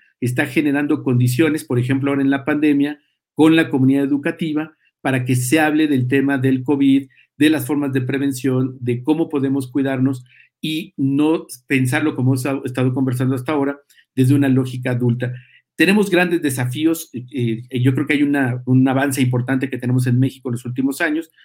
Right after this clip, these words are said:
Dos mil catorce logramos la Ley General de Derechos de Niños, Niñas y Adolescentes que creó el cipina,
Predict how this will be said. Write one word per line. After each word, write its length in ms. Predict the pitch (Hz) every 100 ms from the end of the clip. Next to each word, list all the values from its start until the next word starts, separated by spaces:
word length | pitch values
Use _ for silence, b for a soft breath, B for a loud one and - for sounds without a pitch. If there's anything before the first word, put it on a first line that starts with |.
| b _
Dos 160 | 131 123
mil 120 | -
catorce 480 | 123 127 175 185 -
logramos 360 | 131 127 135 135
la 80 |
Ley 160 | 123 127
General 500 | 127 123 120 127 123 B B B _
de 100 | 127
Derechos 280 | 123 123 139
de 100 | 127
Niños, 260 | 127 139 131
Niñas 280 | 131 131 127
y 60 |
Adolescentes 640 | 123 117 113 139 139 135
que 100 | -
creó 220 | - 117 131
el 100 | 127
cipina, 640 | - 120 165 165 139 143